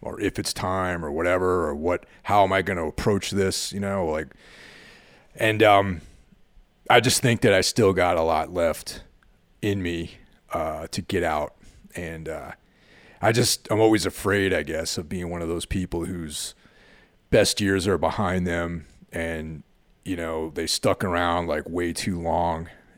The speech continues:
and, uh, they keep making records and they're losing touch,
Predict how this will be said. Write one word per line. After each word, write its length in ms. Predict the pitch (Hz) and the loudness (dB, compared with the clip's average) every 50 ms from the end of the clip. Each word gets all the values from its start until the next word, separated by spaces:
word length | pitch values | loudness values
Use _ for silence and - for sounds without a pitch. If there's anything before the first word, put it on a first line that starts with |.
| _ - | _ -12
and, 420 | - 85 82 80 78 78 76 78 | -10 -8 -8 -8 -8 -10 -8 -8
uh, 300 | 82 85 78 78 73 - - _ _ _ _ - - - - - - - - _ _ _ - | -6 -6 -6 -6 -6 -8 -12 _ _ _ _ -20 -20 -20 -20 -20 -20 -20 -20 _ _ _ -8
they 80 | - 98 | -8 -6
keep 240 | - - 120 110 90 | -2 -2 -4 -2 0
making 400 | 98 98 92 92 - 101 82 80 | 2 2 2 2 0 -2 0 4
records 840 | 90 92 95 - - 98 92 92 92 82 80 - - - - - - _ _ _ _ _ - | 4 4 4 4 4 0 2 0 0 -2 -2 -2 0 0 -2 -4 -8 _ _ _ _ _ -4
and 160 | 92 87 82 | -4 -2 0
they're 100 | 85 82 | 0 0
losing 600 | 82 82 95 95 95 90 - 98 85 85 80 - | 0 0 0 0 0 0 -2 -4 -6 -8 -8 -4
touch, 720 | - - 123 113 95 98 - - - - - - - - | -2 2 2 4 2 2 0 -2 -2 -2 -4 -6 -8 -10